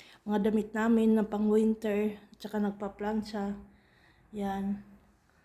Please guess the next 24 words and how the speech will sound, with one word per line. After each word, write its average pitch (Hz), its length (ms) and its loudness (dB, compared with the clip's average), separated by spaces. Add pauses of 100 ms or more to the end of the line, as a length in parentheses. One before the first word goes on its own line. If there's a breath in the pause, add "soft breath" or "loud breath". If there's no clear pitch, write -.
(760 soft breath)
May 202 160 -8
T 220 240 -8
V 214 160 -8
dito, 226 320 -8
pero 226 320 -4
may, 233 400 -6
ano 254 160 0
siya, 240 240 0
maliit. 220 320 -2
Hindi 240 160 -2
siya, 226 240 -2 (560)
ano, 214 240 -8 (480 loud breath)
hindi 208 80 -6
siya 208 240 -4
smart 208 480 -6
T 208 160 -6
V. 202 160 -8
Dati 202 320 -4
namin 208 320 -2
yan 208 80 -2
na 208 80 -2
T 202 160 -8
V, 196 160 -8
guys. 202 320 -12